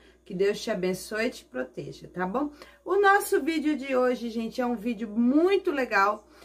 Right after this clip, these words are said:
que eu tava aqui pensando com os meus botões, com as minhas agulhas e meus barbantes, o que que a gente pode tá fazendo pra ganhar um dinheirinho rapidinho, sem tá gastando dinheiro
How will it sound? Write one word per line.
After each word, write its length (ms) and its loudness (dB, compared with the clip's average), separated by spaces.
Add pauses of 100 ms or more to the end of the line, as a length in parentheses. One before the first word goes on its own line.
(160)
que 120 -8
eu 180 4
tava 240 2
aqui 180 -2
pensando 600 -4
com 140 -6
os 140 -2
meus 280 0
botões, 640 -2
com 100 -12
as 180 -6
minhas 320 -4
agulhas 600 -2
e 80 -6
meus 580 0
barbantes, 880 -2 (420)
o 140 -6
que 240 2
que 80 0
a 60 6
gente 280 2
pode 360 -2
tá 160 -4
fazendo 420 -2
pra 300 0
ganhar 340 0
um 100 -2
dinheirinho 540 -4
rapidinho, 1080 -2 (420)
sem 340 -2
tá 240 6
gastando 640 -4
dinheiro 680 -4